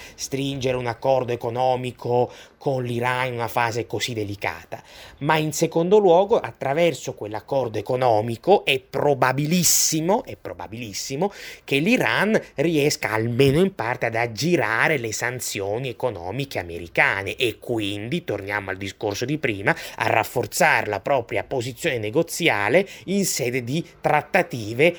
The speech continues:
viennesi sull'accordo sul nucleare. Di nuovo, quindi, quello che non è ben chiaro è, è la s-, ben chiara è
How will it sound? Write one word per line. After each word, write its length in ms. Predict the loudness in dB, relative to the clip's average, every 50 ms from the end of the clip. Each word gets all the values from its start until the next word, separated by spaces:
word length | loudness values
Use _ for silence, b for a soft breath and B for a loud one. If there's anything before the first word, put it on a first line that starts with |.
| B -10
viennesi 840 | -6 -2 0 0 0 -2 -2 -4 -4 -4 -4 -6 -6 -4 -4 -4 -4 -6 -10
sull'accordo 840 | -4 -2 0 2 2 2 0 0 -2 -4 -4 -2 -2 -4 -4 -6
sul 200 | -6 -6 -8 -10
nucleare. 720 | -10 -12 -12 -12 -10 -4 -2 0 0 0 -2 -4 -8 -12 B B B B B B
Di 140 | -4 0 2
nuovo, 380 | 6 6 6 6 6 2 -2
quindi, 500 | -2 -2 -2 0 0 -2 -4 -8 -10 -10
quello 420 | -6 -2 -2 0 0 0 -2 -4 -4
che 140 | -4 -2 -2
non 180 | -2 0 0
è 140 | 0 0 0
ben 320 | 2 0 0 2 0 -2
chiaro 800 | -4 0 2 4 6 6 6 4 2 2 0 2 2 2 0 0
è, 340 | -2 -2 0 2 2 2 2 -2
è 120 | -4 -8
la 200 | -8 -8 -6 -6
s-, 120 | -8 -8 -6
ben 280 | -6 -6 -6 -6 -4
chiara 300 | -2 0 2 4 4 4 4
è 160 | 2 2